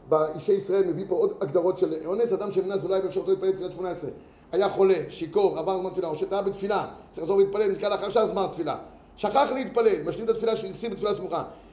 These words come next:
אישה שהחסירה אחת מהתפילות, יכולה להשלים בתפילה הסמוכה לה. קטן שהחסיר, גם יכול להשלים. אין צריך להחלי-, לחנכו להשלים בתפילה שהחסיר, אבל אם הוא רוצה, הוא יכול גם להתפלל. כתבתי פה בסיכום, מכל האמור עולה,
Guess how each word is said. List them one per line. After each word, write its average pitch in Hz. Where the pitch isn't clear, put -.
אישה 277
שהחסירה 254
אחת 226
מהתפילות, 220
יכולה 202
להשלים 233
בתפילה 226
הסמוכה 220
לה. 185
קטן 285
שהחסיר, 226
גם 220
יכול 247
להשלים. 165
אין 226
צריך 226
להחלי-, 202
לחנכו 175
להשלים 208
בתפילה 190
שהחסיר, 233
אבל 262
אם 262
הוא 254
רוצה, 262
הוא 202
יכול 196
גם 190
להתפלל. 165
כתבתי 240
פה 233
בסיכום, 208
מכל 247
האמור 233
עולה, 196